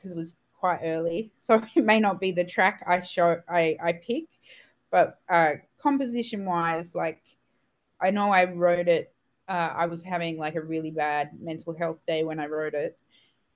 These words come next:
And, um, my doctor described, like, the process of getting better as, like, having peaks and valleys.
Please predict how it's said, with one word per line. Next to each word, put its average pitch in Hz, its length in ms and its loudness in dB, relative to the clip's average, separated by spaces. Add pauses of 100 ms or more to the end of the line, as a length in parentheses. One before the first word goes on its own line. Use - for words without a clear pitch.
And, 156 300 -2
um, 147 580 -2 (340)
my 170 240 2
doctor 170 760 2 (640)
described, 165 800 -2
like, 156 220 -6
the 170 80 -4
process 170 540 -4
of 175 140 -8
getting 165 400 -2
better 160 360 0
as, 160 280 -4
like, 160 200 -8
having 165 460 -6
peaks - 480 -6
and 165 200 -6
valleys. 156 720 -6